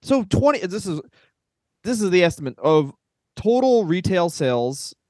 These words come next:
uh, on the internet overall in the entire world was twenty billion dollars in nineteen ninety-nine, which is,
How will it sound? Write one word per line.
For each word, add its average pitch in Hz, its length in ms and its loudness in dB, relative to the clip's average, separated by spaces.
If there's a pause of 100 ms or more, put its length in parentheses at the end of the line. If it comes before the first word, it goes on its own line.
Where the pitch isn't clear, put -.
(280)
uh, 120 460 2 (140)
on 156 220 6
the 151 140 2
internet 131 420 0 (160)
overall 123 720 2
in 131 120 -4
the 123 120 -4
entire 139 540 0
world 113 500 -2
was 113 180 -6
twenty 151 500 -2
billion 127 420 0
dollars 95 680 -2
in 101 320 -2
nineteen 101 380 -4
ninety-nine, 90 500 -4
which - 240 -6
is, 107 300 -8